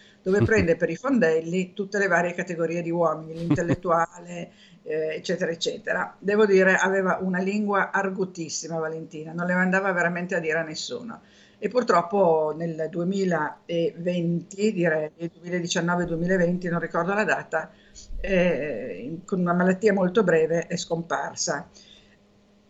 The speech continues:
Allora, vediamo chi sono le altre donne iscritte, che sono altre cinque. Vabbè, a parte Valentina Cortese, attrice, che credo la conoscano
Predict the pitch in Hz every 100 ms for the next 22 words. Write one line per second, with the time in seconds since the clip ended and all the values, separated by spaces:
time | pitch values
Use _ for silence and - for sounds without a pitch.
0 | _ 269 311 214 208 247 370 427 302 220
1 | 208 185 180 185 180 180 180 180 180 -
2 | 175 165 165 185 185 190 190 202 196 208
3 | 196 - 185 - 180 - 175 - - 196
4 | 190 170 - 190 240 254 254 240 196 185
5 | 208 202 214 190 - 202 190 190 185 190
6 | 185 180 190 180 190 - _ - 180 180
7 | 196 185 170 170 180 185 - 175